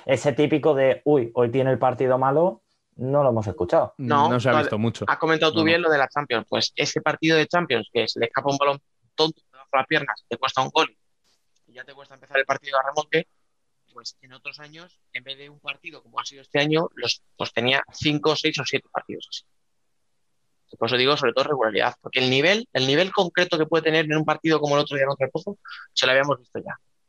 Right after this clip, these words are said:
Speaker 2: Pero no la regularidad de semana tras semana, tras semana, hacer lo mismo.
Speaker 3: Ja.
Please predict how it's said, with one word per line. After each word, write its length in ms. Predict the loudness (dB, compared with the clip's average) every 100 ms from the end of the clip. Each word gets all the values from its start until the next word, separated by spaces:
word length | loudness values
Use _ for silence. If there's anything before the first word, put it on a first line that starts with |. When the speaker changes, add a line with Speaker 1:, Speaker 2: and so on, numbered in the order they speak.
| _
Speaker 2:
Pero 180 | 2 2
no 60 | 2
la 180 | -2 -2
regularidad 540 | -2 2 2 2 2
de 120 | 0
semana 520 | -2 -6 -6 -4 -2 -2
tras 220 | -4 -4
semana, 400 | -2 0 0 -2
tras 180 | -4 -6
semana, 320 | -2 -2 -2 -6
hacer 160 | -8 -6
lo 100 | -8
mismo. 180 | -10 _ _ _ -20 _ _ _ _ _ _ _
Speaker 3:
Ja. 220 | -6